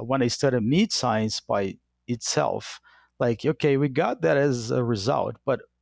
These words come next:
what actually makes those changes? Then that's what it brought me more towards to, uh, the cell biology and molecular biology. That, like, well, that's what kinda does a lot of the job here in terms of changing,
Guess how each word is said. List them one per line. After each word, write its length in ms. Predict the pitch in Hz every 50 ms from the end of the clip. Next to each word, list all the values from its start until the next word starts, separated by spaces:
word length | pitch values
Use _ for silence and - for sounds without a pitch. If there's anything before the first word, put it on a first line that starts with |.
| _ _ _ _
what 200 | - 131 180 240
actually 420 | 302 330 247 185 - - 156 143 135
makes 380 | 127 131 131 135 147 - -
those 360 | - - 131 127 131 123 -
changes? 760 | - - - 104 113 127 120 - 90 90 76 - - - - - _ - - - - - - - - _ -
Then 240 | 131 143 151 147 135
that's 280 | 151 165 165 - -
what 200 | - 151 156 156
it 120 | 151 143 117
brought 240 | 147 139 139 139
me 120 | 139 143 139
more 480 | 131 131 127 127 123 123 120 113 107 - _ _ _ _
towards 440 | - - 120 120 117 113 - - -
to, 300 | - - 127 120 117 117 -
uh, 460 | 117 113 113 110 107 107 104 101 101 104
the 120 | 110 120 117
cell 440 | - - - 160 165 170 175 180
biology 560 | 165 151 135 120 113 107 110 110 107 110 104 113
and 160 | 110 110 113
molecular 480 | 107 101 107 123 156 151 - 135 123
biology. 560 | 113 107 104 95 87 104 104 101 107 107 110 113
That, 120 | 110 113
like, 280 | 110 98 98 104 - - - - - _ _ _ _
well, 160 | 123 123 110
that's 320 | 110 120 127 135 - - 123
what 200 | 120 135 127 - _ _ -
kinda 320 | 131 127 127 120 107 95 - _ 117
does 240 | 139 139 139 120 123
a 40 |
lot 180 | 107 113 127 131
of 80 | 127 - -
the 100 | 101 95
job 400 | 101 - 127 135 147 160 160 139
here 380 | - - 107 101 107 98 - - _ _ _ _ _ _ _ _
in 80 | 135 120
terms 220 | - 135 123 113
of 220 | 127 117 - _ _
changing, 680 | - - 143 135 135 123 123 127 127 131 131 131 123